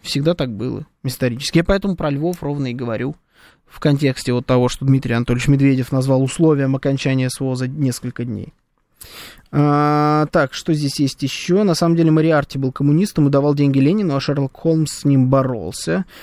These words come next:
Это, к слову, да, о том, как британцы там кому-то аплодируют, нашему Шерлоку Холмсу. Это тоже,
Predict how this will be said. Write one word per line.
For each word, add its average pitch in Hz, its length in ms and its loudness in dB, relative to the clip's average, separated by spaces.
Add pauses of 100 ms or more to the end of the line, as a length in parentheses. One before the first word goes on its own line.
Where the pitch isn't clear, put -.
(220)
Это, 147 240 -2
к - 80 -10
слову, 127 340 2
да, 120 420 0
о 120 260 -4
том, 131 200 -4
как - 280 -8 (200)
британцы 131 560 0
там 127 140 -4
кому-то 127 340 -2
аплодируют, 131 600 0
нашему 123 280 -4
Шерлоку 123 440 -8
Холмсу. 127 480 -4 (1400)
Это - 160 -2
тоже, 175 380 -2